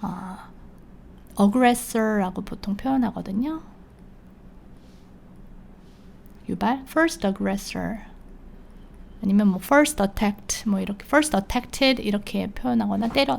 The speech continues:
펄-, 먼저 공격했다. 아니면, 어, victim is the first aggressor 해서 이제 피해자가 먼저 유발했다. 이런 경우에는 victim의 violent disposition,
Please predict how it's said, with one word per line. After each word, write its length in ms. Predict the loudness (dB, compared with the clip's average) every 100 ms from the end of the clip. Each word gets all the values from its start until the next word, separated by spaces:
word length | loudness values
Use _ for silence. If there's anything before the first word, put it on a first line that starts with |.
| -4
펄-, 200 | -6 -4
먼저 380 | 0 4 4 4
공격했다. 580 | 4 4 2 -4 0 2
아니면, 520 | 2 2 4 2 0 -8 -16 -18 -8
어, 80 | -4
victim 380 | -4 2 4 4
is 160 | 2
the 100 | -2
first 340 | 2 2 4 2
aggressor 680 | 2 2 2 4 6 6 4
해서 220 | 0 -2
이제 180 | -6 -4
피해자가 800 | -2 0 0 -2 0 0 0 -2
먼저 320 | -4 0 -2
유발했다. 640 | 0 0 0 -4 -10 -10 -12 -18 -12 2
이런 320 | 4 6 6
경우에는 760 | 4 2 0 2 2 4 2 0 -8 -20 -20 -20 -20 -20 -20 -20 -20 -20 -20 -20 -4
victim의 560 | -4 0 2 4 4
violent 520 | 4 4 4 4 4 2
disposition, 760 | 0 0 0 0 0 0